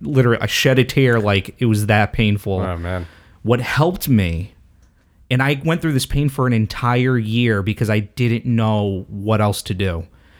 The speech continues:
Speaker 1: I tried stretching it out. I tried doing other sorts of therapy. Nothing worked. Um, that ab roller that I brought here, that wheel
Speaker 2: Yeah.
Speaker 1: for the cor-,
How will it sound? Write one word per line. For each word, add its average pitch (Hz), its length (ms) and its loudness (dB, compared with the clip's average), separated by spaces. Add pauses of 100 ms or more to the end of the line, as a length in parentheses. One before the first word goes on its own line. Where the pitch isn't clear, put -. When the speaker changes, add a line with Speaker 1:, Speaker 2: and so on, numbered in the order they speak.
(160)
Speaker 1:
I 113 120 0
tried 117 320 -2
stretching 117 520 0
it 104 120 2
out. 123 320 2
I 110 100 0
tried 107 380 0
doing 113 260 2
other 110 640 2 (560)
sorts - 340 -2
of 98 100 -2
therapy. 127 420 0 (100)
Nothing 117 640 0
worked. 90 300 -6 (540)
Um, 107 540 2 (300)
that 107 200 0
ab 120 300 0
roller 98 380 0 (800)
that 107 120 2
I 104 80 4
brought 101 260 2
here, 92 340 0 (360)
that 101 200 0
wheel 127 380 0 (140)
Speaker 2:
Yeah. 101 280 -4 (240)
Speaker 1:
for 117 140 0
the 107 100 2
cor-, 120 200 0